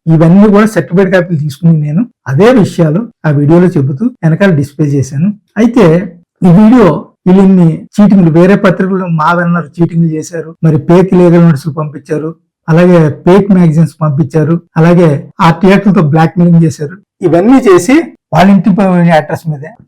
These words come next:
చేసి ఇంత కరస్పాండెన్స్ నడిపి ఇప్పుడు ఈ విషయాలు నేను సర్టిఫికేట్ కాపీలు తీసుకుని వీడియోలు పెడితే వాళ్ళకి పరువు నష్టం కలిగిపోయింది. ఎవరికి? లక్ష్మణరావుకి, శ్రీలక్ష్మి. అంటే ఇవన్నీ ఇప్పుడు చెప్పిన విషయాలన్నీ కూడా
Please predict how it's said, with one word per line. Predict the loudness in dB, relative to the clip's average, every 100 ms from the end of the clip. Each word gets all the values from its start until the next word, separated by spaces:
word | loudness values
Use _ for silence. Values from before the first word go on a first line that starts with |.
| 2
చేసి | 2 2 0
ఇంత | 2 0 0
కరస్పాండెన్స్ | -2 -2 -2 0 2 0
నడిపి | -2 0 0 -2 -4 _ _ _
ఇప్పుడు | -4 0 2 0 -4 -2
ఈ | 2
విషయాలు | 2 0 0 2
నేను | 2 2
సర్టిఫికేట్ | 0 -2 0 2 2
కాపీలు | 0 0
తీసుకుని | -2 -4 0 0 0 -6 -2
వీడియోలు | 2 4 2
పెడితే | 2 0 -2 -4 -6 _ -4
వాళ్ళకి | -2 -2
పరువు | -2 -2 0
నష్టం | 0 -2 -4
కలిగిపోయింది. | -4 -8 -12 -16 -14
ఎవరికి? | -12 -8 -6
లక్ష్మణరావుకి, | -8 -8 -8 -6 -8
శ్రీలక్ష్మి. | -8 -12 -12 -18 -4 -2
అంటే | 2 2 2 2
ఇవన్నీ | 2 2 4 4 4
ఇప్పుడు | 2 -2 -4 -2
చెప్పిన | -4 -2 0
విషయాలన్నీ | 0 -2 0 2 2
కూడా | 2 0 -2